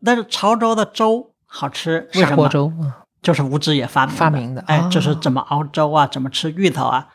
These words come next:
Speaker 1: 他呢，对于苏东坡是支持非常的大，也成为他的一个支柱。他甚至他去海南，他去过三回。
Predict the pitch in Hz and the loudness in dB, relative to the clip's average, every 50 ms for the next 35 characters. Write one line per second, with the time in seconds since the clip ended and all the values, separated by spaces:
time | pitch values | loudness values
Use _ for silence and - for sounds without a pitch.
0 | _ _ _ - - 226 226 240 247 247 233 220 196 175 165 165 156 156 151 139 | _ _ _ -2 2 4 4 6 4 4 4 4 4 4 4 4 2 2 0 -4
1 | - _ - 185 175 160 151 156 160 156 - - 165 147 165 160 156 - 156 156 | -8 _ 0 2 4 4 4 4 2 0 0 -4 -4 -2 -2 -2 0 0 0 0
2 | 156 143 - - 147 135 131 127 127 - - 143 151 147 - - 143 131 131 131 | 0 0 -2 -4 -4 -4 -4 -4 -4 -4 -2 -2 -2 -2 -2 -4 -4 -4 -4 -4
3 | 135 131 135 135 - 139 - - - - - 190 185 - 143 120 - - - - | -4 -4 -4 -4 -6 -6 -8 -10 -14 -2 0 0 0 0 -2 -8 -8 -12 -14 -4
4 | - 131 113 - - _ _ _ _ _ 156 151 143 - 165 165 175 170 - 151 | -2 -2 -2 -2 -8 _ _ _ _ _ -6 -4 -4 -4 -4 -2 -2 -2 0 0
5 | 160 147 156 151 143 156 143 - - 180 180 - 196 151 - - _ - - 175 | 0 0 0 0 0 -2 -4 -4 -4 -6 -4 -4 -8 -8 -10 -12 _ -6 -4 -4
6 | 165 - 220 214 202 190 175 - - 185 - - - 214 - - 143 123 120 113 | -2 0 2 4 4 4 4 2 0 -2 -2 -2 -2 -2 -2 -2 -2 -2 0 -2
7 | 123 156 160 170 190 190 - 214 185 160 - - 226 240 240 - - - - - | -2 -2 -2 -2 -4 -4 -4 -4 -4 -2 0 2 2 2 2 0 -4 -10 -14 -14
8 | - | -20